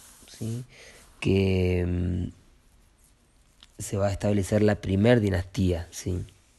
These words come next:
De, donde se está estableciendo ahora, ¿sí? La dinastía de la integración de las enseñanzas estelares. Este es el ciclo generado por el mago cristal blanco, ¿sí? Porque cada uno de estos siete,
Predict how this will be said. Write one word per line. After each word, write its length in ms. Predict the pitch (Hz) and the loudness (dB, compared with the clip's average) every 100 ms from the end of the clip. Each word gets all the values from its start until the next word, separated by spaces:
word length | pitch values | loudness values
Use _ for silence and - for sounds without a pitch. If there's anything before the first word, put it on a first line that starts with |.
| _ | _
De, 400 | 127 92 90 87 120 | -4 -2 -2 -6 -4
donde 220 | 107 92 | -2 0
se 80 | 90 | -2
está 180 | - 123 | 4 4
estableciendo 840 | - 101 90 85 135 110 87 87 | 6 2 2 4 6 6 2 4
ahora, 460 | 92 113 92 95 - - | 6 6 4 -4 -12 -12
¿sí? 300 | - 104 - - - - | -4 -2 -4 -12 -16 -6
La 80 | - | 0
dinastía 460 | 98 95 - 107 101 | 2 0 2 4 4
de 60 | |
la 80 | 98 | 4
integración 840 | 95 90 95 92 92 - 117 123 | 0 2 2 4 0 4 6 6
de 100 | 117 | 4
las 180 | 95 - | 2 0
enseñanzas 520 | 90 - 101 95 98 | -4 0 0 2 2
estelares. 600 | 95 92 95 107 101 87 - - _ - - - - - - - - - - - | 0 2 2 4 4 0 -6 -20 _ -20 -20 -20 -20 -20 -20 -20 -20 -20 -20 -4
Este 220 | 110 117 | 0 2
es 100 | 107 | 2
el 80 | 107 | 2
ciclo 520 | - 110 123 123 127 - | 0 4 6 6 4 -8
generado 460 | - 104 107 113 113 | -4 2 4 4 4
por 140 | 110 | 2
el 100 | 104 | 2
mago 280 | 110 117 107 | 4 4 4
cristal 360 | 113 101 120 110 | 0 2 2 4
blanco, 640 | 117 135 113 98 98 92 | 6 6 6 2 -2 -4
¿sí? 360 | - 95 110 - - _ - - - _ _ - - | -2 -2 -2 -6 -18 _ -20 -20 -20 _ _ -20 -10
Porque 480 | - 92 101 90 - - - _ _ | -6 -4 -2 -2 -4 -14 -20 _ _
cada 320 | - 104 110 | -2 2 4
uno 280 | 113 113 110 | 4 4 2
de 80 | 107 | 2
estos 280 | 104 107 92 | 0 -2 -2
siete, 720 | - 123 120 107 104 95 | -2 4 4 4 -2 -2